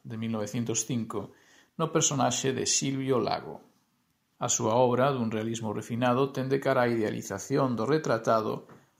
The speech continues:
o modo en que se facía en París e Londres por aquel entón, exemplos que coñecía de primeira man,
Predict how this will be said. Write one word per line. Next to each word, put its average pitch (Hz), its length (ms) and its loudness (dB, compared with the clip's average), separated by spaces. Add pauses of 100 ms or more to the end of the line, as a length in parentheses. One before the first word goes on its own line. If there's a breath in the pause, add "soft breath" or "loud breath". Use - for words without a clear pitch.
o 147 80 -4
modo 175 220 4
en 165 100 0
que 156 80 2
se 135 160 0
facía 147 560 2
en 117 160 0
París 127 460 0
e - 20 2
Londres 143 400 2
por - 160 -2
aquel 104 240 -4
entón, 113 540 0 (580)
exemplos 165 480 0
que 147 140 -4
coñecía 127 580 0
de 117 80 -2
primeira 113 480 -4
man, 110 320 0